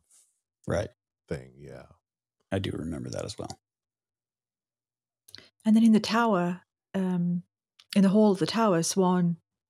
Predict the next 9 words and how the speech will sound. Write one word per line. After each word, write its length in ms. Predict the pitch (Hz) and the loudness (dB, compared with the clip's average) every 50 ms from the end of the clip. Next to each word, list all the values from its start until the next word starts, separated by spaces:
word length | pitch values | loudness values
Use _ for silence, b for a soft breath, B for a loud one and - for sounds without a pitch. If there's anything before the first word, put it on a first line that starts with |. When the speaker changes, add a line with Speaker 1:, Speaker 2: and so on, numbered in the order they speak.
| _ _ _ - | _ _ _ -4
Speaker 3:
comments 400 | - 208 196 185 165 143 - - | 0 2 2 2 2 0 -2 -2
when 100 | 165 160 | -2 -2
she's, 220 | - - - - _ | -2 -4 -8 -8 _
when 160 | - 170 165 | -2 -2 -2
she's, 240 | 151 - 160 151 - - _ _ _ | -2 -2 -6 -6 -8 -12 _ _ _
you 80 | - 147 | -8 -6
know, 140 | 147 147 139 _ _ _ _ _ _ | -6 -8 -10 _ _ _ _ _ _
acting 460 | - - 151 - - - 160 147 151 - _ _ _ _ _ _ _ _ _ _ - | -6 -6 -6 -6 -6 -6 -4 -4 -6 -8 _ _ _ _ _ _ _ _ _ _ -18
that 80 | - | -18